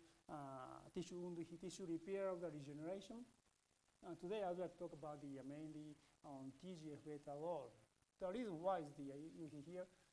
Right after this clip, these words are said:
T G F beta predominates the, uh, I A humor, and also the, um, the major growth factor, as you know, uh, involved in the E M T process. Okay,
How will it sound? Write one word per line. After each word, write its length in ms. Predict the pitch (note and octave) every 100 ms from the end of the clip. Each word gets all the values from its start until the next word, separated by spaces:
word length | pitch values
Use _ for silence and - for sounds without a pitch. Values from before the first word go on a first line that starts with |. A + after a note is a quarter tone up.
| -
T 140 | A3+ G#3+
G 160 | F3+
F 80 | D3
beta 300 | E3+ F3+ D#3 -
predominates 640 | D3+ C#3+ F#3+ F#3+ D3 C3
the, 320 | C#3+ C3+ B2+ A2+
uh, 800 | A2 A#2 - - _ - - D#3+
I 80 |
A 160 | D#3 E3 D#3+ - -
humor, 320 | F3 E3+ C#3 A#2 -
and 100 | D#3+
also 340 | G3 G#3 F3 D#3
the, 180 | C#3+ C#3
um, 140 | C3+
the 80 | C#3
major 380 | C#3+ E3 D#3+ D3+
growth 160 | D3 -
factor, 380 | - D3+ - D#3 D3 C#3+
as 80 | C#3+
you 180 | C#3+ C#3
know, 200 | D#3 D#3+ - - -
uh, 60 | D3 C3 C3 C3 B2+ C3+ D3 D3 C#3+ D3 D3 D3 D#3 - - - - - F#3
involved 340 | E3 D#3+ D#3
in 140 | D3 C#3
the 60 |
E 180 | C#3 D3+
M 120 | D3 C#3
T 80 | C#3+
process. 480 | D3 B2 - - - - - _ _ _ _ _ _ _ _ _ -
Okay, 160 | F#3+